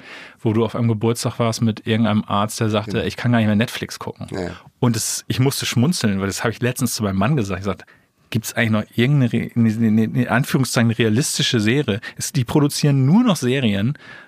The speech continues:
Speaker 1: gefühlt, aber vielleicht wird's auch nur uns eingeblendet oder vielleicht gucken wir nu-, auch nur die. Aber egal, was man guckt, es finden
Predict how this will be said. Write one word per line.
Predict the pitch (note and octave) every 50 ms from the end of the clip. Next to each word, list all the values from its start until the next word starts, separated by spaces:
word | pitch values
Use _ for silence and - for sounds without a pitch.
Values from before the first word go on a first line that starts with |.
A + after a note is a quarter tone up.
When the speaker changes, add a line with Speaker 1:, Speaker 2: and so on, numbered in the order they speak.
| _ - - _ - - A#2+ - - -
Speaker 1:
gefühlt, | - A#2 - - - A3+ G3+ C3+ G2 G#2 C3 F3+ - - _
aber | - A2 A2+
vielleicht | G#2+ - C#3+ B2+ B2 B2+
wird's | C#3 D3+ - -
auch | C3+ -
nur | C#3 B2+ B2+
uns | A#2+ G#2+ -
eingeblendet | - B2 E3+ F#3+ E3 B2+ B2 A2+ A2 B2
oder | A#2+ A2
vielleicht | - - A#2+ -
gucken | - - A#3+ - - A#3 D#3+ A#2+
wir | A2+ G#2+ G#2
nu-, | G#2 G#2+ -
auch | - - -
nur | A#2 A#2 A2
die. | A2 G#2 A2 A2+ B2+ F3+ A#3 - _ _ - - - - - - - - _
Aber | - B2 B2+ C3 B2+ -
egal, | B2+ A2+ B2 C#3+ F3 F#3
was | E3+ D3 -
man | D3 B2
guckt, | - - F3 E3 - - - - _ _ _ _ _ _ _ _ _ _ _ _ _ _ _ _ _ _ _ _ _ _ _ _ _ _ _ _ _ _
es | - B2 - -
finden | - D#3 D#3 - - C3+ -